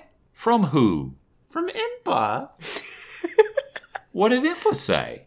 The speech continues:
Speaker 2: She said, "Come look at this cave with me."
Speaker 1: Uh-huh.
Speaker 2: It's got a map of all the, all the glyphs
Speaker 1: Oh.
Speaker 2: all over Hyrule,
Speaker 1: Where?
Speaker 2: which are easily visible from any high point.
Speaker 1: But where is the cave?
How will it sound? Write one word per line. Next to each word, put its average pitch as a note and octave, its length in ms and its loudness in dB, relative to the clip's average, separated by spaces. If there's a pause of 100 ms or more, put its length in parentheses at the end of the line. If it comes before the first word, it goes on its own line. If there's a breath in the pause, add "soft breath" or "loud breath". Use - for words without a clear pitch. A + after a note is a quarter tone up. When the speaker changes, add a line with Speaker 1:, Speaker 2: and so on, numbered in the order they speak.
(180)
Speaker 2:
She - 200 -14
said, - 320 -6
"Come A#3+ 240 -4
look A#3+ 160 -4
at C4 120 -4
this G#3+ 220 -6
cave F4+ 400 0
with C3 220 -6
me." G2+ 400 -8 (260)
Speaker 1:
Uh-huh. G2 420 4
Speaker 2:
It's - 120 -16
got F3+ 240 0
a F3 40 -2
map D#3+ 440 0
of D3+ 120 -2
all E3 280 -4
the, D#3 580 -4
all D3+ 220 -4
the D3 140 -6
glyphs - 1080 -6 (260)
Speaker 1:
Oh. A2 360 0
Speaker 2:
all C#3+ 240 0
over D#3+ 240 -2
Hyrule, B2 640 -2 (240)
Speaker 1:
Where? C3+ 240 2
Speaker 2:
which - 160 -8
are A#2+ 80 -2
easily D3 460 -2
visible B2 560 -4
from A2+ 200 -6
any B2+ 360 -6
high B2+ 240 -2
point. D3 260 -8
Speaker 1:
But B2 140 6
where C3 280 4
is C#3 180 0
the C3 120 0 (180)
cave? - 640 -4